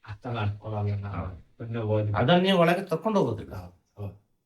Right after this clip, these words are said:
Speaker 2: ಹಾ, ಇದು ಇನ್ನು ಎರಡು ವಿಚಾರ ಉಂಟು. ಒಳಗೆ ತಕೊಂಡು ಹೋಗುವ ರೀತಿಯಲ್ಲಿ ತಕೊಂಡು ಹೋದ್ರೆ ಸರಿ,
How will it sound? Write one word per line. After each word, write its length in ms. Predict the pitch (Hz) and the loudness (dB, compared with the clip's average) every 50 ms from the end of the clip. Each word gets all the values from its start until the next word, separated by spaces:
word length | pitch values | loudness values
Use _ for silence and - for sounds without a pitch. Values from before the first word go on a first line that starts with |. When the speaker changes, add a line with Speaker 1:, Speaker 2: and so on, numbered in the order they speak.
| _ _ _ _ _ - | _ _ _ _ _ -12
Speaker 2:
ಹಾ, 180 | 85 85 82 | -10 -8 -4
ಇದು 220 | 78 117 131 151 165 | 0 2 4 6 6
ಇನ್ನು 480 | 156 147 180 190 180 147 113 101 85 | 6 6 6 6 4 4 2 2 0
ಎರಡು 260 | 90 104 120 156 180 202 | 2 4 4 6 6 6
ವಿಚಾರ 300 | 185 180 - 190 175 170 | 4 4 6 6 6 6
ಉಂಟು. 220 | 160 151 - 104 | 6 4 2 0
ಒಳಗೆ 280 | 90 101 113 131 147 160 | 0 2 4 4 4 2
ತಕೊಂಡು 420 | - 113 104 104 151 170 165 170 | 0 0 -4 0 2 2 4 4
ಹೋಗುವ 300 | 165 165 165 160 170 175 | 4 4 4 4 4 6
ರೀತಿಯಲ್ಲಿ 360 | 165 160 160 - 170 165 156 | 6 4 4 2 0 0 0
ತಕೊಂಡು 280 | 165 160 - 165 165 165 | 0 0 0 0 2 2
ಹೋದ್ರೆ 220 | 165 160 170 175 | 2 2 2 0
ಸರಿ, 420 | 170 170 160 143 120 101 - - | 2 2 2 2 2 -2 -4 -8